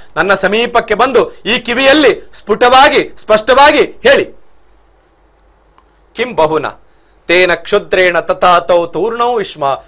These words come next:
ವಿಶ್ವಾಸಿತೌ." ಆ ವಂಚಕನನ್ನ, ಅರಣ್ಯ ಮಾರ್ಜಾನ-, ಮಾರ್ಜಾರ ತೀಕ್ಷ್ಣದಮಷ್ಟರನ್ನ ಈ ಇಬ್ಬರು ಸಂಪೂರ್ಣವಾಗಿ ನಂಬಿದವು. ಚಟಕ ಮತ್ತು ಶಶಕ, ಕಪಿಂಜಲ ಮತ್ತು ಶೀಘ್ರಗ ಸಂಪೂರ್ಣ ನಂಬಿದವು,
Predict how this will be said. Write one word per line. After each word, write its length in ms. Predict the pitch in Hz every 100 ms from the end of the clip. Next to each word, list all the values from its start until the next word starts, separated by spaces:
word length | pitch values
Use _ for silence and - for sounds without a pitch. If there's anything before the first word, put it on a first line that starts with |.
| -
ವಿಶ್ವಾಸಿತೌ." 800 | 160 160 143 - 123 135 127 113 _ _ _ _ -
ಆ 120 | 156
ವಂಚಕನನ್ನ, 720 | 156 240 - 262 220 185 156 139 - - -
ಅರಣ್ಯ 320 | - 240 233
ಮಾರ್ಜಾನ-, 760 | 190 233 202 269 262 220 -
ಮಾರ್ಜಾರ 420 | 165 196 180 208 196 139 - - - - - _
ತೀಕ್ಷ್ಣದಮಷ್ಟರನ್ನ 880 | 202 226 220 180 175 180 165 156 147 131 - _ _ _ _
ಈ 160 | 165 214
ಇಬ್ಬರು 680 | 185 160 165 226 151 127 - - _ _ -
ಸಂಪೂರ್ಣವಾಗಿ 760 | 156 160 196 240 262 202 196
ನಂಬಿದವು. 580 | 175 190 190 131 - _ _ _ _ _ _ _ _ _ _ _ _ -
ಚಟಕ 300 | 151 175 175
ಮತ್ತು 300 | 165 - 175
ಶಶಕ, 480 | 160 170 160 117 - _ _ _ _ _ _ _ -
ಕಪಿಂಜಲ 440 | - 185 190 190
ಮತ್ತು 260 | 185 185 190
ಶೀಘ್ರಗ 380 | 190 185 170
ಸಂಪೂರ್ಣ 500 | 147 175 185 233 269
ನಂಬಿದವು, 420 | 208 175 170 139